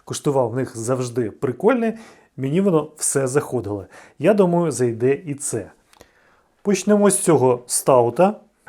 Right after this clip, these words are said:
А, тут є український стикер, можна, е, ознайомитись зі складом, з нестандартного тут мультидекстрин та якісь ароматизатори.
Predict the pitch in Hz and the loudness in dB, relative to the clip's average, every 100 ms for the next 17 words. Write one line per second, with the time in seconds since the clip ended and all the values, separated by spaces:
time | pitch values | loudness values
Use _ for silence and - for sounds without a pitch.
0 | - - 131 - 170 143 127 117 127 120 | -12 -2 -2 0 -4 -2 -2 -2 -2 -8
1 | 127 120 113 - 139 - 226 190 139 139 | -6 -6 -8 -10 -10 -8 -4 -2 -2 -2
2 | 127 120 117 110 - - - - 117 117 | -2 -2 -6 -8 -12 -20 -20 -6 -4 -4
3 | 113 131 120 110 110 104 120 - 190 180 | -4 -4 -4 -6 -10 -10 -10 -2 0 0
4 | 127 135 123 147 139 127 123 123 127 123 | -4 -8 -6 0 2 0 -2 -6 -4 -6
5 | - 127 139 131 123 110 - - - 170 | -6 -6 -6 -4 -6 -6 -12 -10 -4 -2
6 | 170 160 139 135 135 131 113 135 - - | -2 -4 0 0 -2 -8 -8 -10 -10 -8
7 | 127 123 120 131 110 98 - 98 | -6 -4 -4 -4 -6 -8 -12 -12